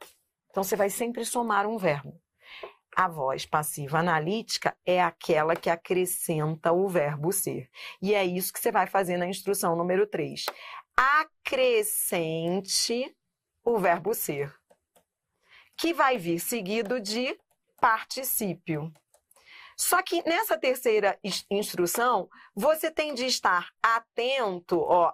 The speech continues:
atente ao tempo verbal. É esse cuidado que eu quero que você tem a vida toda, porque é disso que as bancas gostam,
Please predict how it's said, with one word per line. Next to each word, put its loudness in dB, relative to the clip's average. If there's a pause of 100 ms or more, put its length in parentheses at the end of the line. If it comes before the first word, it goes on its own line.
(120)
atente 0 (320)
ao 4 (380)
tempo 0
verbal. 2 (360)
É 4
esse 0
cuidado 2
que -8
eu 2
quero 2
que -6
você 0 (240)
tem 0
a 2
vida 0 (120)
toda, 6
porque -6
é 2
disso -4
que 0
as 0
bancas -2
gostam, 2